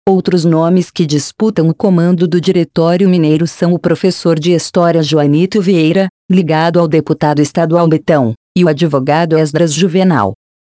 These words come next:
A suspensão da eleição em Minas deve atrasar a consolidação dos resultados da disputa nacional pela presidência do partido.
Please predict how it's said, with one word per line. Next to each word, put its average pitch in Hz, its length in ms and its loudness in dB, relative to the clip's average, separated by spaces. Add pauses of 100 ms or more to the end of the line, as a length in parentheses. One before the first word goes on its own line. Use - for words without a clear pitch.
A 208 140 0
suspensão 151 720 -2
da 151 160 2
eleição 151 520 0
em 165 120 2
Minas 156 340 0
deve 139 300 2
atrasar 156 540 0
a 151 60 0
consolidação 175 960 0
dos 151 180 -2
resultados 170 720 0
da 147 120 0
disputa 160 640 -2
nacional 143 580 0
pela 196 220 0
presidência 156 720 0
do 156 120 -2
partido. 135 640 -2